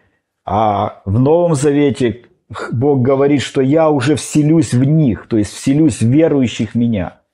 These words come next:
«И вы и есть храм Духа Святого», то есть место моего обитания. Аминь. И вот здесь подчёркивается эта новозаветная истина.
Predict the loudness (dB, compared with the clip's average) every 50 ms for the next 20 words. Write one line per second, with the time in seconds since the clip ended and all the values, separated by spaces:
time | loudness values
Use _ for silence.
0 | _ _ -20 -8 -2 0 0 2 4 4 4 4 4 2 2 0 0 -4 -8 -4
1 | 0 0 2 2 2 2 2 2 2 0 2 0 -2 -2 0 -4 -4 -2 -2 -2
2 | -2 0 -2 -2 0 -2 -2 -2 0 0 0 2 2 0 0 -2 -4 -2 0 0
3 | 0 0 0 2 2 2 2 2 0 -2 -2 -2 -2 -2 -2 -4 -6 -8 -12 -20
4 | _ _ _ _ _ _ _ _ _ _ _ _ -12 -6 -4 -2 0 0 0 2
5 | 2 2 2 2 2 0 0 0 -4 -4 -4 -2 0 0 0 0 -2 -2 0 0
6 | 0 0 0 -2 -2 0 0 0 0 0 0 0 0 0 -2 -2 -2 -2 -4 -6
7 | -4 -2 0 0 0 -2 -6 -12 -14 -14 -14